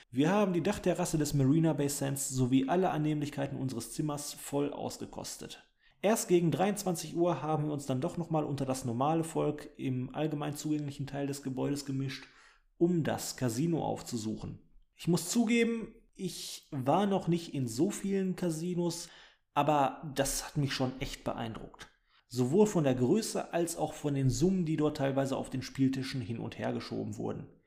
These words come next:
Ich habe mich über mehrere Stunden durch sämtliche Roulette-Tische gespielt, und als ich dann in den frühen Morgenstunden ins Bett gefallen bin, hatte ich immerhin die erste Nacht im Hotel durch meinen Casino-Gewinn wieder herausgespielt.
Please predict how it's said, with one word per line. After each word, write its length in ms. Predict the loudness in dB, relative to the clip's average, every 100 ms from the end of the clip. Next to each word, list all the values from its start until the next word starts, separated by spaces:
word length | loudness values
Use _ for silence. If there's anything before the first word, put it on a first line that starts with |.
| _ -20 _
Ich 220 | -2 2
habe 180 | 2 2
mich 320 | 0 -2 -2
über 160 | 0 2
mehrere 400 | 2 2 0 0
Stunden 320 | 2 2 2
durch 160 | 0 0
sämtliche 400 | -2 -2 -4 -4
Roulette-Tische 560 | 0 0 0 -4 -2
gespielt, 480 | -4 -4 -2 -2 -2 -12 -20 -20 _ 2
und 200 | 2 4
als 260 | 0 0
ich 120 | -2
dann 160 | 0 0
in 100 | 2
den 140 | 2
frühen 320 | 2 2 4 4
Morgenstunden 560 | 0 0 -2 0 0
ins 180 | 0 -4
Bett 200 | -4 -6
gefallen 360 | -6 -4 -4 0
bin, 300 | -2 -2 -6
hatte 320 | -6 -2 -2
ich 300 | -2 -4 -4
immerhin 440 | -2 0 0 0
die 160 | -2 -2
erste 300 | -4 -4 -2
Nacht 240 | -4 -4
im 120 | -6
Hotel 400 | -4 -2 -2 -2
durch 200 | -2 -4
meinen 220 | -4 -8 -6
Casino-Gewinn 840 | -4 -2 0 -2 -2 -2 -4 -6
wieder 200 | -6 -6
herausgespielt. 920 | -4 -4 -4 -4 -8 -10 -10 -12 -14